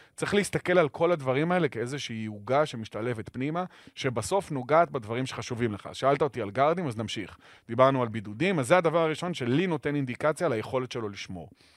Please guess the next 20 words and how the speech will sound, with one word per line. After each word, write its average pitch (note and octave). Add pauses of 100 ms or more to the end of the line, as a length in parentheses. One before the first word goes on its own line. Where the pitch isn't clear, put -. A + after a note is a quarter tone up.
(300)
הדבר B2
השני D#3
שאותי B2
מעניין, A2 (360)
עכשיו E3
זה D#3
נגזרת D3+
של C3+
איך C#3
אתה A2+
רוצה F2+
לשמור. - (400)
אם G#3+
אני F3+
למשל C3+
רוצה A2
להיות A#2+
קבוצה A2
ששומרת A2+
פלטים G2+